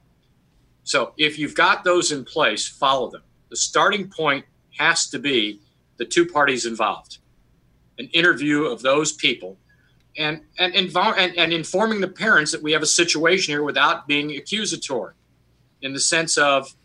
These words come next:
you don't wanna go to the parents of the alleged perpetrators that your child did this. No, your child, we have some concern because there's a report that your child might have been involved in something. Regarding the other side, the alleged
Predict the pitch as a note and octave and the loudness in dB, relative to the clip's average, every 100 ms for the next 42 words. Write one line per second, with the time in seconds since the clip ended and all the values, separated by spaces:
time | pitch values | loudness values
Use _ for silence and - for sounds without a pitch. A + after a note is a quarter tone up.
0 | _ _ _ _ _ C#3 E3 F3 F3 D#3 | _ _ _ _ _ -2 0 2 2 0
1 | C3+ D3+ D#3 D3 D3 D#3 D#3+ D#3 - C3 | 2 2 2 0 -6 0 2 2 -2 -2
2 | C#3 C#3 - E3 E3 C#3 A2 G#2 C3+ D3+ | 0 0 2 0 0 -2 -2 0 2 2
3 | D3 E3 D3 A2+ C#3 D3 A#2 - - - | 4 4 2 0 0 0 0 -6 -12 -18
4 | _ _ _ _ B2 B2+ B2+ C#3+ D3 _ | _ _ _ _ 0 4 4 2 -4 _
5 | _ - D#3 D#3 - E3+ E3 D3 _ _ | _ 0 0 0 0 2 2 0 _ _
6 | _ _ C#3 - C#3 C#3+ D3 D3+ - C#3+ | _ _ -20 -18 -8 -2 0 0 -2 -4
7 | D#3+ - F#3 F#3 E3 D3 C#3+ C3 C#3 C3+ | -4 0 0 0 -2 -2 -6 -4 -4 -4
8 | C#3 C#3+ E3 D3 C3+ D3+ C#3+ B2+ - D#3 | -8 -4 -4 -4 -6 -6 -6 -12 -2 -2
9 | D#3 B2+ D3 F3 D#3 C#3 C3 A2+ A#2 A2 | -2 0 2 2 0 -4 -6 -2 0 0
10 | G#2 G#2 - A2 G2 - - _ _ - | -2 -8 -6 -6 -8 -20 -20 _ _ -20
11 | _ _ _ _ _ _ _ _ _ C3+ | _ _ _ _ _ _ _ _ _ -6
12 | C3 E3+ E3+ D3+ C#3+ G#3+ G3 - C#3+ C3+ | 2 4 4 2 2 2 0 2 2 2
13 | C3 C3 C3+ C3+ - - | -2 0 2 0 -2 -12